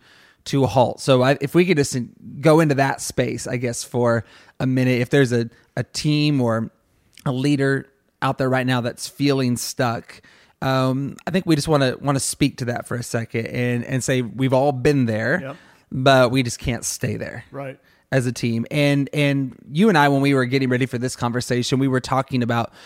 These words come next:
Speaker 1: three specific, uh, needs that every team has if we're going to get unstuck, if we're going to move forward. And I just wanna hear you, uh, share your heart and unpack these for a minute. The, the first need that you and I were talking about is the need to lead.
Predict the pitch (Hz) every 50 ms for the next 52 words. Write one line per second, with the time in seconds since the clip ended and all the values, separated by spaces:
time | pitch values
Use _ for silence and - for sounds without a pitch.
0 | - _ _ - 151 143 151 160 165 160 - - - - - 139 131 - - -
1 | 151 143 - - 131 123 - - - - _ _ _ _ _ _ _ - 143 127
2 | - - 156 135 143 151 151 156 151 143 131 120 120 110 113 120 131 131 - -
3 | 160 147 143 143 143 139 131 - - - 139 135 131 120 123 131 127 120 117 123
4 | 117 - 147 143 135 139 143 143 139 127 131 123 123 131 - - _ _ - 131
5 | 127 127 123 - - - - 107 - - - 120 113 - 127 123 123 123 139 143
6 | 135 139 139 139 - - 135 123 123 120 120 - - - - - _ - 147 147
7 | 147 143 131 - - - 131 131 131 131 127 127 131 131 135 156 190 202 - 165
8 | 139 127 120 135 135 139 135 127 123 123 117 117 117 117 - _ _ _ _ _
9 | - - - - - _ _ _ - - - - - 156 147 156 147 139 113 -
10 | 147 135 131 131 120 127 127 123 - - - 139 131 123 - 135 127 - - 139
11 | 131 - - - 127 123 127 123 123 127 123 123 135 123 - 143 135 - 185 185
12 | 190 - - 147 143 135 135 135 135 135 127 131 127 131 127 127 123 - 127 123
13 | - - 135 120 123 123 123 - - 135 117 120 123 135 131 127 127 123 131 139
14 | 143 147 160 156 143 - - 135 120 120 123 123 120 123 107 101 98 95 104 -
15 | 113